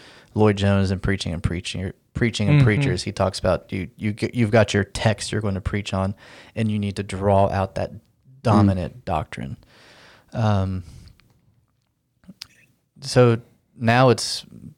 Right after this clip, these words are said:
Speaker 1: gone from, there's still a theological element, obviously, because Scripture is theological, because it's God-centered, but it's become more of a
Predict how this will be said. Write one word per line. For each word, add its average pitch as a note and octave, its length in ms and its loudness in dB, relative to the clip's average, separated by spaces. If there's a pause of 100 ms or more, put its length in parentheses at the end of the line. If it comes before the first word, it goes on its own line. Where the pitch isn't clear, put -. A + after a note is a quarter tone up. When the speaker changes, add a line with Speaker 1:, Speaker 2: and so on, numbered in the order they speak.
(840)
Speaker 1:
gone A2 300 4
from, G2+ 340 -2 (1900)
there's G#2 160 -4
still A#2+ 140 4
a G#2 60 4
theological G2+ 600 2
element, F#2+ 420 -2
obviously, - 560 -4
because - 320 -8
Scripture - 500 -6
is - 420 -8 (560)
theological, F#2 760 -2 (280)
because - 260 -10
it's - 300 -10
God-centered, G2 760 -2 (840)
but F#2+ 100 -2
it's F#2+ 160 -2
become A#2+ 360 2
more G2 220 2
of F2+ 140 -2
a D2+ 200 -2